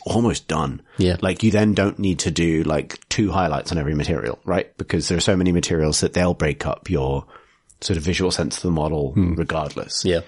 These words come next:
Speaker 1: Like, you need more highlights when there are fewer different materials on a model, so there's less sort of visual interest.
Speaker 2: You don't wanna create too much, m-, like, mess almost, like,
Speaker 1: Yeah.
Speaker 2: too much.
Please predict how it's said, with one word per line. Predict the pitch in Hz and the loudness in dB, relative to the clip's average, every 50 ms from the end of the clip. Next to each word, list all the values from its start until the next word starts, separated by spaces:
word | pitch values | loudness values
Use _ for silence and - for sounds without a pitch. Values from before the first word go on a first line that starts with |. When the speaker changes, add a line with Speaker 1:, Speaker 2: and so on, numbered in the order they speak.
| - - - - 95 | -10 -20 -10 -6 -4
Speaker 1:
Like, | 92 - - | -2 0 2
you | 113 | 4
need | 117 117 101 | 4 4 4
more | 104 107 107 107 104 95 | 4 6 6 6 4 4
highlights | 85 107 98 95 92 87 82 78 - - - | 4 4 4 4 4 4 2 2 0 -2 -2
when | 90 80 | 0 0
there | 80 80 | 2 2
are | 82 | 0
fewer | - - - - 95 90 85 85 | 0 0 0 2 2 4 4 2
different | 80 - 82 - - - - - | 2 0 -2 -2 -2 -6 -6 -6
materials | - - - 85 82 90 95 95 95 - | -6 -6 -4 -2 0 0 0 0 0 0
on | 98 | 0
a | 95 | 2
model, | 95 98 104 104 113 117 113 113 _ _ _ _ _ _ _ _ _ _ | 2 2 2 2 2 0 0 -4 _ _ _ _ _ _ _ _ _ _
so | - - - 85 78 | -6 -2 0 0 0
there's | 76 76 82 71 - | 2 0 0 0 0
less | 82 76 71 - - - - - _ | 0 0 0 -2 -2 -2 -4 -6 _
sort | - - 107 - - | -6 -4 -4 -2 -4
of | 85 | -6
visual | - - - - - - 98 85 - 92 87 80 - | -6 -8 -12 -8 -4 -4 -4 -2 0 0 0 0 0
interest. | - 98 87 - 113 - - - - - - - - | 0 -2 0 -2 -2 -2 -4 -6 -6 -8 -12 -10 -4
Speaker 2:
You | - 95 | 0 0
don't | 95 92 85 | 2 0 0
wanna | - - | 0 0
create | - 92 87 | 0 0 0
too | - 90 85 | 2 0 0
much, | 85 - - | 0 0 0
m-, | 90 85 - - | 0 -2 -2 -4
like, | 110 - 90 87 - | -4 -4 -4 -2 0
mess | 98 87 85 - - | 0 0 2 2 0
almost, | 90 82 85 85 - - - - | 0 2 0 0 0 -2 -4 -4
like, | 87 85 87 104 | -4 -2 0 0
Speaker 1:
Yeah. | 107 - - - - | 0 0 -2 -6 -10
Speaker 2:
too | - - 90 | -6 -6 -6
much. | 82 - | -6 -8